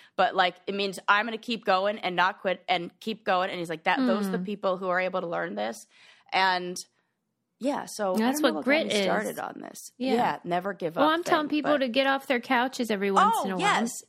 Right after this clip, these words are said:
Speaker 1: Yeah, because,
Speaker 2: Yeah.
Speaker 1: and what comes from that, that joy, that moment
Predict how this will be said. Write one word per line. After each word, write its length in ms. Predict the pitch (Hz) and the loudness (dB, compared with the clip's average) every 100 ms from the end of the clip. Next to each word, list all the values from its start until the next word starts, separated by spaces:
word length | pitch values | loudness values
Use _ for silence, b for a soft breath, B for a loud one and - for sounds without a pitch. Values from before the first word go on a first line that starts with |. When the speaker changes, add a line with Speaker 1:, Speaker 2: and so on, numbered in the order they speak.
| B B | B B
Speaker 1:
Yeah, 280 | 349 508 427 | 2 4 2
because, 280 | 233 226 - | 0 0 0
Speaker 2:
Yeah. 80 | - | 4
Speaker 1:
and 160 | 294 262 | 2 2
what 160 | 330 - | -2 0
comes 280 | 277 302 - | 0 0 0
from 120 | 381 | 2
that, 180 | 381 370 | 2 2
that 200 | 269 208 | -2 -2
joy, 460 | 240 254 269 330 427 b b | 0 2 2 0 -4 b b
that 200 | 285 285 | 2 2
moment 480 | 226 254 277 339 392 | 0 -2 0 0 0